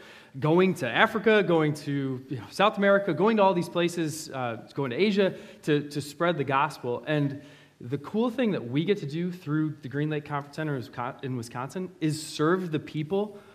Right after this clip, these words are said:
from around the world here. 'Cause the, the thing about the world is that there are still places that are very hostile to the,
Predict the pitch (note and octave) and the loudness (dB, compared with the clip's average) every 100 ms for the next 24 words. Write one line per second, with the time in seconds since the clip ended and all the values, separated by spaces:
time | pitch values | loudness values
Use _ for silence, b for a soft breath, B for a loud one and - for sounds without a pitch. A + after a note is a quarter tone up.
0 | B B _ - F3+ G3 G#3+ E3 D3 C3+ | B B _ 0 4 6 4 2 2 0
1 | B2+ A#2 C3 C3+ C3 C3 - - G3 G#2+ | -2 -4 -2 -2 -2 -8 -14 -4 -2 -2
2 | - - - E3+ E3+ D#3+ D3 - B B | -6 -14 -4 -2 4 4 4 -4 B B
3 | - C3 - A3+ A3+ F#3+ F#3 C3 C3 D3+ | -8 -2 2 4 4 4 2 0 0 2
4 | G3+ B3 G#3+ D3 B2 A#2 - D3+ C#3+ - | 2 2 0 -2 -4 -8 -12 -12 -12 -4
5 | G3+ A#3+ - A3 G3+ F#3+ F3+ F3 A#2+ C#3 | -2 0 2 4 4 2 -2 -2 -2 -2
6 | B2+ G#2 G#2 - - C#4 A#3 F3 D3 F#3 | -2 -4 -10 -20 -2 4 6 6 2 2
7 | F3 - C3+ B2 B B B _ - F3 | 2 0 -6 -6 B B B _ -4 -2
8 | D#3+ C#3+ B2+ C#3+ | 0 -2 -4 -2